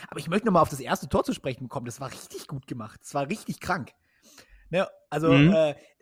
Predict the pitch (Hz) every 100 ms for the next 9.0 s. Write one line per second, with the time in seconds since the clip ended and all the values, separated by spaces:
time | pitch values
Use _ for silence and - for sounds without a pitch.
0 | _ - 156 170 180 220 185 - 208 170
1 | 175 165 - 170 151 - 175 226 233 240
2 | 226 - _ _ 226 240 214 202 226 180
3 | 175 240 170 131 123 123 160 214 - 143
4 | 139 139 - 135 147 147 180 - - 165
5 | 185 170 160 151 156 151 220 - 220 -
6 | 151 185 220 170 - - 147 143 - -
7 | - - - 175 208 - - _ _ _
8 | 170 - - - - 214 160 - - -